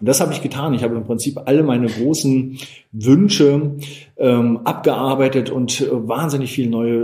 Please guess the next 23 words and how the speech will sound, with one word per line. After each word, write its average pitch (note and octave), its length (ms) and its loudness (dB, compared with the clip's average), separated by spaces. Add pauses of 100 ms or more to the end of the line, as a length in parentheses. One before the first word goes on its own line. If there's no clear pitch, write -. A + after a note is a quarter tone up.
äh, A#2 160 -4
Stücke C#3 320 -6
und G#2 140 -4
Werke C3+ 280 -6
für B2+ 140 -6
mich B2 220 -2
erkundet C3 500 -4
und A2 340 -6
kennengelernt A#2+ 640 -2
und G2+ 160 -8
einstudiert. B2 800 -2 (400)
Das G#2+ 140 -6
war A2+ 80 0
also G#2+ 160 0
eine A2 160 -2
sehr, B2 340 2
sehr A2+ 200 0
schöne B2+ 320 0
Zeit. A#2 340 -2
Ich A2 240 -8
hab, A2 200 -8
äh, A2 320 -6
bin G#2+ 380 -2